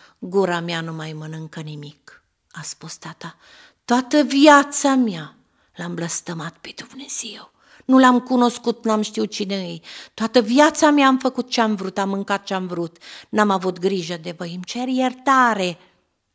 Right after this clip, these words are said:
am să postesc." Și în alea opt zile n-a mai mâncat absolut nimic și după opt zile a plecat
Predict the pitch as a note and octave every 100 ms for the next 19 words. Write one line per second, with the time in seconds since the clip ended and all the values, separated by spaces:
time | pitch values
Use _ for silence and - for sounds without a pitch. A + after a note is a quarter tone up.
0 | _ _ A3 A#3 A3 - - G#3 G#3 F#3+
1 | - - G#3+ G3 - - - - _ _
2 | _ _ _ _ _ _ _ _ _ _
3 | _ _ _ _ _ _ _ _ - -
4 | D#3+ D#3+ _ _ A3+ G#3 F#3 - F#3+ -
5 | D#3 - D#3+ D#3 D#3 C#3+ C3 C#3 _ -
6 | - - _ - F#3+ - - E3 F3 E3
7 | - F#3 B3 C4 - _ _ _ _ _
8 | _ _ - D#3 D#3 D#3 D3 D3+ - C#4
9 | D#4+ E4+ - _ _ _ _ _ _ _
10 | _ F3+ - D#3 -